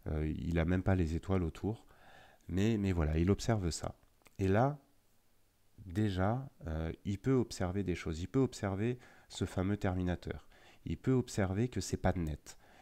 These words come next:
Il voit déjà qu'il y a des ombres, qu'il y a des, des choses qu'on ne discernait pas à l'œil nu.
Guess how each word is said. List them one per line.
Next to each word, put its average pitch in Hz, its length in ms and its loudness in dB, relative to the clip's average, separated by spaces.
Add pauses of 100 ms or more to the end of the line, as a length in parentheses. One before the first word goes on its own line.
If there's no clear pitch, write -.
(120)
Il 87 180 -2
voit 113 200 4
déjà 107 280 2
qu'il - 140 -4
y - 20 2
a 85 80 -2
des 85 220 -2
ombres, 78 340 -6
qu'il - 160 -4
y - 20 2
a 90 40 0
des, 85 360 0
des 82 200 -4
choses 113 240 -4
qu'on 85 260 -4
ne 82 160 -4
discernait 90 420 -4
pas 95 160 -2
à 90 60 0
l'œil 85 220 0
nu. 98 200 -2